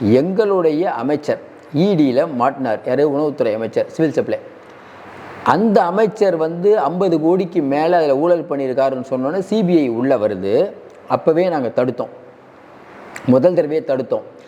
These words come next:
ரெண்டாவது தடவை இப்ப உள்ள போனா நாங்க கவர்மெண்ட்ல வேலை பார்க்கறதா வேணாமான்னு கேக்குறாங்க. இந்த விஷயத்தை நாடாளுமன்றத்தில் எடுப்பாங்க.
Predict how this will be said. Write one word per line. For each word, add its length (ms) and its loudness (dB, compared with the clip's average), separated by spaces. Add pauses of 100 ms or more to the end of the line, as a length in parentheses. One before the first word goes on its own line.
(160)
ரெண்டாவது 380 2
தடவை 160 2
இப்ப 140 -2
உள்ள 240 0
போனா 340 -4
நாங்க 240 -2
கவர்மெண்ட்ல 480 0
வேலை 260 2
பார்க்கறதா 420 0
வேணாமான்னு 440 -4
கேக்குறாங்க. 400 -2 (260)
இந்த 160 4
விஷயத்தை 320 0
நாடாளுமன்றத்தில் 680 -2
எடுப்பாங்க. 300 -6